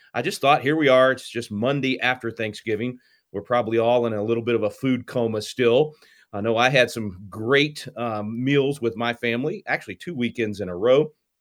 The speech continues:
Weekend before Thanksgiving, got together with one side of the family, and weekend of Thanksgiving, the other side. So I got to eat a lot <laughs> over two weeks,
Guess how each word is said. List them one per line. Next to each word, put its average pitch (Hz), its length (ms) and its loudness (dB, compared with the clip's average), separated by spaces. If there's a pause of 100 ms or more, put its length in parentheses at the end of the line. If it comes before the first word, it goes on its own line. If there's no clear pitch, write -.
(460)
Weekend 123 380 0
before 175 320 2
Thanksgiving, 165 520 2
got 139 200 2
together 127 260 2
with 117 140 0
one 160 180 0
side 156 200 4
of 143 60 0
the 135 60 -2
family, 139 440 2
and 87 140 -8 (220)
weekend 113 380 -2
of 151 160 6
Thanksgiving, 131 560 0
the 107 120 2
other 131 140 4
side. 120 320 0
So 110 120 -6
I - 20 -2
got 113 160 -2
to 107 60 -12
eat 113 120 -2
a 104 40 -2
lot 107 240 -2 (160)
<laughs> - 160 -20
over 151 240 2
two 143 280 -2
weeks, 123 320 -2